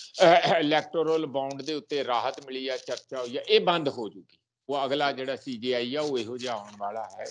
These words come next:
ਮੈਨੂੰ ਕੋਈ ਦੱਸ ਰਿਹਾ ਸੀ ਕਿ ਫਿਰ ਉਹ ਵੀ ਬੰਦ ਹੋ ਜੂਗੀ। ਬਸ ਫਿਰ, ਇਹ, ਫਿਰ ਆਪਾਂ ਜ਼ਿਆਦਾ ਭਗਤੀ ਭੁਗਤੀ ਕਰਿਆ ਕਰਾਂਗੇ ਕਿ, ਅਹ, "ਤੁਝ ਕੋ ਰੱਖੇ RAM, ਤੁਝ ਕੋ ਅੱਲਾ ਰੱਖੇ।" ਬਸ ਇਸ ਤਰ੍ਹਾਂ ਦੀ ਗੱਲਬਾਤ ਜ਼ਿਆਦਾ ਹੋਊਗੀ।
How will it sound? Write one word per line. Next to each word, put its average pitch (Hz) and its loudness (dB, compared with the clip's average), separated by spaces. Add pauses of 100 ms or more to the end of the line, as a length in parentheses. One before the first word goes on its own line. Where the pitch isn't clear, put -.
ਮੈਨੂੰ 104 -14
ਕੋਈ - -6
ਦੱਸ 98 0
ਰਿਹਾ 104 2
ਸੀ 101 -6 (480)
ਕਿ 175 8
ਫਿਰ 170 8
ਉਹ 180 8
ਵੀ 202 0
ਬੰਦ 123 0
ਹੋ 110 -6
ਜੂਗੀ। 127 -6
ਬਸ 151 0 (140)
ਫਿਰ, 160 0 (520)
ਇਹ, 127 4 (200)
ਫਿਰ 165 0
ਆਪਾਂ 143 -2
ਜ਼ਿਆਦਾ 120 6 (340)
ਭਗਤੀ 143 0
ਭੁਗਤੀ 139 -6
ਕਰਿਆ 120 2
ਕਰਾਂਗੇ 131 -2
ਕਿ, 120 -2 (100)
ਅਹ, 104 -2 (200)
"ਤੁਝ 117 -4
ਕੋ 110 0
ਰੱਖੇ 107 0
RAM, 98 -2
ਤੁਝ 95 -4
ਕੋ 101 0
ਅੱਲਾ 95 0
ਰੱਖੇ।" 92 -2
ਬਸ 90 -2
ਇਸ 113 2
ਤਰ੍ਹਾਂ 120 0
ਦੀ 113 0
ਗੱਲਬਾਤ 98 2
ਜ਼ਿਆਦਾ 92 0 (160)
ਹੋਊਗੀ। 92 -2